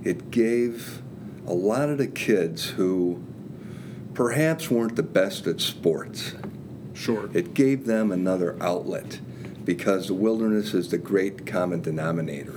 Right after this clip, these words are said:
Speaker 1: That you don't,
Speaker 2: <laughs>
Speaker 1: it doesn't matter, I mean, how, uh, talented or gifted you are as far as throwing a ball.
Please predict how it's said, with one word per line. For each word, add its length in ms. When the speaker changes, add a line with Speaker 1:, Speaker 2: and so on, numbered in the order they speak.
Speaker 1:
That 120
you 100
don't, 240
Speaker 2:
<laughs> 300
Speaker 1:
it 280
doesn't 340
matter, 460
I 60
mean, 200
how, 520
uh, 180
talented 540
or 60
gifted 420
you 200
are 260
as 180
far 220
as 140
throwing 260
a 40
ball. 540